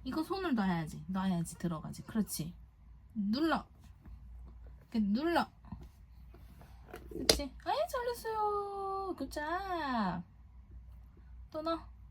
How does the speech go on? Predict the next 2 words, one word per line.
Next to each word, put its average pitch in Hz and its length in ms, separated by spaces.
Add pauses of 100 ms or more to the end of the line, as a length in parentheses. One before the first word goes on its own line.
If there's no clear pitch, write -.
(2500)
응? 170 160 (500)
오! 320 200